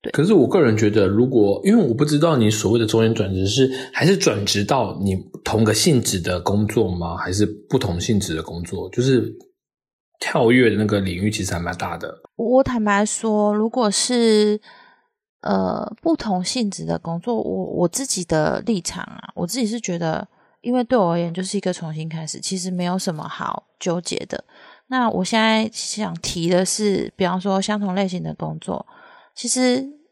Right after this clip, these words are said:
Speaker 1: 以，以我们，像我们很有工作经验来说，其实对我们来说，某些东西其实是加分的，只是说在于你应征的那个工作性质到底是不是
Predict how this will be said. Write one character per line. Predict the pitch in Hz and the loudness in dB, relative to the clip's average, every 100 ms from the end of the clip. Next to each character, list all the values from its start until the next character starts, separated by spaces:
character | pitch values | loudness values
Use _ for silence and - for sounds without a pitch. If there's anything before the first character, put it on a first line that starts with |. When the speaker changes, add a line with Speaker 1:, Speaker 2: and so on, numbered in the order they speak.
| _ - | _ -4
Speaker 1:
以， | 202 180 - - | -2 -2 -6 -4
以 | 202 | -2
我 | 214 | 0
们， | 185 180 | -2 -4
像 | 202 247 | -2 0
我 | 208 | 0
们 | 175 175 | -2 -4
很 | 180 | -2
有 | 180 170 | -4 -4
工 | 170 170 | -6 -6
作 | 175 | -6
经 | 170 165 | -6 -6
验 | 170 | -4
来 | 160 175 | -6 -10
说， | - - - 214 _ _ _ | -10 -10 -10 -14 _ _ _
其 | - 240 | -6 -4
实 | |
对 | 226 254 | 0 0
我 | |
们 | 196 170 | 0 -4
来 | 175 | -6
说， | - 185 | -4 -4
某 | 185 175 | -4 -4
些 | 180 | -4
东 | 175 180 | -4 -4
西 | 185 | -4
其 | - 170 | -4 -4
实 | 175 | -6
是 | |
加 | 175 180 - | -6 -6 -6
分 | 175 - - - | -8 -8 -12 -10
的， | - - | -12 -10
只 | 180 | -8
是 | 185 247 | -4 -4
说 | - 214 202 208 - _ | 2 4 4 2 -10 _
在 | - 220 196 | -2 0 0
于 | 175 | -2
你 | 170 151 - - | -4 -6 -10 -8
应 | - 196 | -4 -2
征 | 185 175 | -2 -2
的 | 175 | -4
那 | 170 | -4
个 | 180 | -6
工 | 170 170 170 | -4 -6 -4
作 | 180 | -4
性 | - 170 | -6 -8
质 | - - | -8 -4
到 | 196 | -2
底 | 185 - | -2 -4
是 | - 185 | -4 -4
不 | - | -4
是 | - - | -4 -6